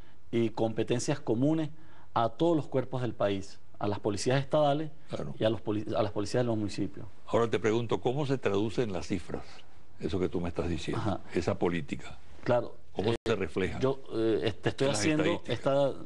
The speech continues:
Speaker 2: Sí, sí.
Speaker 1: este, digamos, este presente histórico, porque uno escucha voceros de la oposición cuando dicen, eh, "N-, no hablemos de la historia", ¿no? Cuando hay precedentes, porque el tema de la violencia no es un tema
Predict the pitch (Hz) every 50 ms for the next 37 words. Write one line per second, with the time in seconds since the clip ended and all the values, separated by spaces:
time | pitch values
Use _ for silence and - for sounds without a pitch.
0 | - - - 120 98 85 101 104 110 127 127 127 113 95 110 110 110 117 127 127
1 | - 151 - 139 131 - 123 123 117 - 131 - - 175 156 131 131 131 - 147
2 | 147 - - - - - - - - - - - 107 107 113 113 113 127 135 127
3 | - 151 143 - 147 135 117 - - 127 123 135 139 131 131 131 127 135 127 123
4 | 127 - - 147 147 139 - - 113 110 104 104 104 104 113 117 - 143 135 131
5 | - - - - - - - - - - - - 107 107 104 104 104 104 104 104
6 | 104 101 101 101 101 101 101 101 110 139 - - - - - - - - 113 104
7 | - - - - - - - - 120 135 139 143 147 151 156 160 151 147 127 113
8 | 110 - - - 135 120 101 101 - - - - - - - - - - - -
9 | - 113 127 139 127 123 - - - - - - - - 117 113 113 107 104 104
10 | 104 98 98 107 101 - 80 104 107 113 110 - 135 135 127 - - 110 110 120
11 | 123 127 117 139 139 135 131 113 104 98 92 98 95 - 120 123 131 139 139 131
12 | 120 110 107 110 110 113 127 135 135 135 - 135 117 117 120 120 131 131 127 -
13 | - 135 127 123 110 110 98